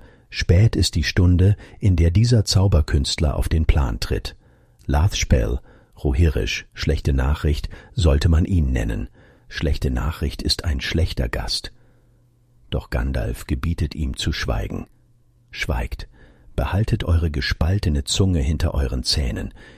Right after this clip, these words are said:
Ich bin nicht durch Feuer und Tod gegangen und wechsle jetzt verlogene Worte mit einem einfältigen Wurm.“ Und geht ruhigen Schrittes auf Theoden,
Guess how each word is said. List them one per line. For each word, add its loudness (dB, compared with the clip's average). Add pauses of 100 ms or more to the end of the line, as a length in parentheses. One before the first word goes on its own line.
(180)
Ich 0
bin 4
nicht 0
durch -2
Feuer 0
und -4
Tod 0
gegangen -4 (260)
und -2
wechsle 0
jetzt -2
verlogene 0
Worte -2
mit -2
einem -2
einfältigen -2
Wurm.“ -2 (800)
Und 0
geht 0
ruhigen 2
Schrittes 0
auf -4
Theoden, -2